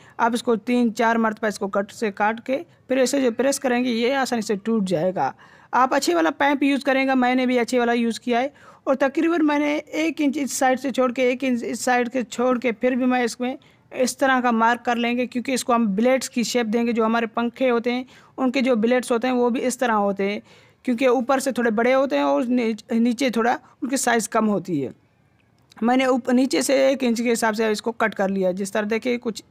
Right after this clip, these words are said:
अभी हमारी ये देखें जो ब्लेड्स हैं ना, वो जो हमारे सीलिंग फैन होते हैं उसकी तरह लग रहे हैं। और मैं दो इंच फिर से नीचे से मार्क कर लूँगा, क्योंकि अभी इसको हम इसको कनेक्ट करेंगे, इसलिए हम इसको एक इंच, दो इंच नीचे करके फिर उनके एक इंच आगे से छोड़ के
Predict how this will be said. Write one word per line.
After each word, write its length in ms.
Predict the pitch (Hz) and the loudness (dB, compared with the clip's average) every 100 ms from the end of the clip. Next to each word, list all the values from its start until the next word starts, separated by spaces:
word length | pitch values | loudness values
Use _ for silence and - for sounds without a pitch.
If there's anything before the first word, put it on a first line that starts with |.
| - | -6
अभी 240 | 226 226 240 | -2 2 2
हमारी 340 | 226 220 233 | 2 0 0
ये 100 | 202 | 0
देखें 260 | 202 196 269 - - - - | -2 -4 -6 -8 -20 -16 -2
जो 80 | 233 | 0
ब्लेड्स 400 | 240 254 254 269 | 4 2 2 2
हैं 80 | 294 | 0
ना, 120 | 339 - - | 0 -8 -8
वो 100 | 214 | -2
जो 140 | 208 226 | 2 2
हमारे 320 | 226 233 226 _ _ _ - | 2 2 0 _ _ _ -4
सीलिंग 280 | 254 277 | 0 0
फैन 180 | 254 240 | 2 2
होते 200 | 240 247 | 2 2
हैं 60 | 262 | -2
उसकी 300 | - - 254 | -2 -4 -2
तरह 180 | 220 208 | 0 0
लग 200 | 202 202 | 0 0
रहे 120 | 190 | -2
हैं। 100 | 185 - - | -4 -10 -4
और 120 | 262 269 | 2 4
मैं 220 | 277 226 | 4 4
दो 140 | 254 | 2
इंच 220 | 277 247 - | 2 -2 -2
फिर 180 | 285 | -2
से 100 | 285 285 | 0 0
नीचे 320 | 269 285 269 | 0 0 -2
से 200 | 269 247 | 0 2
मार्क 240 | 233 226 | 2 0
कर 140 | 220 233 | 0 -2
लूँगा, 320 | 233 233 240 - _ _ - | 0 -2 -4 -8 _ _ -4
क्योंकि 180 | 233 247 | 0 2
अभी 200 | 240 262 | 2 0
इसको 220 | - 240 | 0 0
हम 260 | 220 262 - - - - - 247 | 2 0 -6 -20 -20 -20 -12 -6
इसको 180 | - 220 | -4 -2
कनेक्ट 300 | 240 254 - | 0 -2 0
करेंगे, 360 | 233 233 240 | 0 2 0
इसलिए 300 | 226 - 226 | -2 -2 0
हम 180 | 214 240 | 0 0
इसको 200 | 226 233 | -4 -4
एक 440 | 196 202 247 254 254 | -4 2 2 2 0
इंच, 160 | 233 | 0
दो 180 | 202 247 | 2 2
इंच 200 | 254 240 | 2 0
नीचे 360 | 233 220 233 262 | 0 2 0 0
करके 340 | 254 247 285 285 _ - | 0 -2 -4 -6 _ -4
फिर 100 | 247 | 0
उनके 300 | 254 247 233 | 2 2 2
एक 120 | 254 262 | 0 0
इंच 420 | 247 240 - 240 _ _ _ _ | 0 -2 -4 -6 _ _ _ _
आगे 260 | - 233 254 | 0 2 2
से 120 | 226 | 0
छोड़ 260 | 208 226 220 | 0 0 0
के 160 | 247 | 0